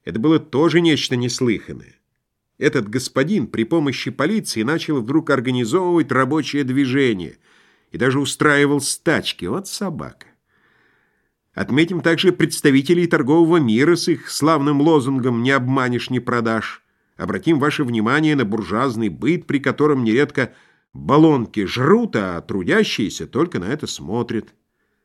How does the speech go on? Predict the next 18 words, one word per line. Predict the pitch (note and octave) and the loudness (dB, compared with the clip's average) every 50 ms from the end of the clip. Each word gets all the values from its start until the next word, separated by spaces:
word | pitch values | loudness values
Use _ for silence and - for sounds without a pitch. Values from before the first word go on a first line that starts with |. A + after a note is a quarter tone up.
| _ _ | _ _
Отметим, | - - - - E3+ A#3 G#3+ A3 G#3 | -20 -16 -4 0 0 2 2 2 2
наконец, | G3 F#3+ F#3+ F3 E3 F3+ F#3 - - - | 0 2 2 2 2 2 0 0 -4 -10
слишком | - - G2+ D#3 A3 G#3 - - - - F3+ E3+ D3+ A2+ F2 | -8 -4 -2 0 0 0 -2 -2 -6 -6 -6 -4 -4 -4 -4
мягкое | F2 B2+ D#3+ D#3 - - - D3+ C#3 C3 A#2+ | 0 0 0 0 -2 -4 -6 -4 -2 -2 -2
перо | B2 - G#2+ G2+ F#2+ A#2 C3+ B2 | -4 -2 -4 -2 0 0 -2 -2
господ | G#2 F#2+ - - - - A2+ A2 - _ | -2 -6 -6 -8 -6 -6 -6 -6 -6 _
писателей, | - G2 F2+ - - A2+ C3 C#3 C3 - A#2+ G#2 F#2 D#2 B1+ - _ _ _ _ _ _ _ _ _ _ _ _ _ _ _ - | -10 -10 -8 -6 -4 -2 -2 -2 0 0 -2 0 -2 -4 -6 -10 _ _ _ _ _ _ _ _ _ _ _ _ _ _ _ -10
которые | G2 G2 B2+ B2+ B2 B2 B2 B2+ | -10 -4 -2 0 2 2 2 2
иной | B2+ C3+ C3+ C3 | 2 2 2 2
раз | B2+ B2 A#2 - | 0 0 -2 -4
писали | _ - A#2+ G#2+ - B2+ A#2+ A#2+ A2+ G#2 | _ -8 -8 -4 -2 -2 0 0 0 0
далеко | F#2+ A2+ A2 A2+ A2 - - G#3+ C4 C4 | 0 0 0 0 -2 0 0 0 0 0
не | F#3+ D3 B2 A#2 | -2 -4 -6 -6
то, | - - D#3+ - | -4 -6 -6 -6
чего | - - - A2 F#2 G2 G#2 | -6 -8 -6 -6 -4 -4 -6
думали, | E2 C2+ G#2 B2+ B2 A2 G2 E2 D2 | -6 -4 -4 -2 -2 -2 -4 -6 -8
и | C2 C#2+ D#2 E2+ | -10 -10 -12 -12
наоборот. | D#2 D2+ D2+ C2+ C2 D#2 F#2+ A2+ A2 - - | -10 -10 -12 -12 -12 -8 -6 -6 -6 -6 -10